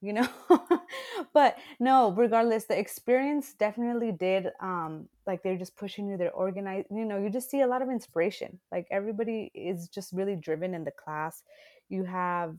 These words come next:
you know, you're going to d-, different campuses, you're talking to different students. Um, so it's kind of just, like, adding to, to the,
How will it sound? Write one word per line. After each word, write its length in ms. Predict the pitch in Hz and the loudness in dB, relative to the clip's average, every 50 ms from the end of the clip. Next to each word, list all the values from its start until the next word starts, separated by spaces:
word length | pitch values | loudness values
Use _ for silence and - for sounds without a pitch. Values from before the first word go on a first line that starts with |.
| - - | -12 -8
you 140 | 190 190 185 | -6 -6 -4
know, 100 | 180 175 | -2 -2
you're 100 | 175 175 | -4 -4
going 240 | 165 - 196 202 202 | -2 -4 -4 -4 -4
to 100 | - 202 | -6 -10
d-, 120 | 180 196 - _ _ _ _ | -14 -14 -18 _ _ _ _
different 280 | - 208 196 - 175 - | -4 -4 -4 -4 -8 -12
campuses, 600 | - - 185 180 175 - - - - 175 165 160 | -10 -8 -8 -8 -8 -10 -12 -12 -10 -10 -8 -6
you're 100 | 185 185 | -6 -6
talking 380 | 180 - - 170 165 _ - 185 | -6 -8 -12 -14 -12 _ -12 -12
to 100 | - 185 | -10 -10
different 320 | 170 180 175 - 180 180 | -10 -10 -8 -8 -12 -12
students. 540 | - - - 170 160 165 170 165 170 175 - _ _ _ _ _ _ _ _ _ _ _ _ - | -12 -8 -6 -4 -2 -2 -4 -4 -6 -10 -12 _ _ _ _ _ _ _ _ _ _ _ _ -8
Um, 480 | - 190 185 175 175 160 151 151 - - _ _ _ _ _ _ _ _ _ _ _ - | -6 -4 -4 -2 -4 -4 -6 -8 -12 -14 _ _ _ _ _ _ _ _ _ _ _ -6
so 120 | - 233 | -4 -4
it's 100 | 226 - | -4 -4
kind 240 | - 240 254 262 302 | -4 -2 -2 0 0
of 100 | 311 294 | 0 0
just, 240 | - 277 269 - - | 0 -2 -2 -2 -4
like, 320 | 277 240 185 175 - - - - - - | -2 -2 -2 -2 -6 -10 -14 -8 -2 0
adding 380 | 185 185 202 202 214 208 185 | 2 2 2 2 0 -4 -6
to, 420 | - - - 190 170 165 156 - - | -8 -6 -4 -2 -2 0 -2 -4 -6
to 180 | - - - 170 | -8 -10 -8 -4
the, 480 | - 175 165 151 147 147 - - - | -2 -2 0 -2 -2 -4 -6 -8 -10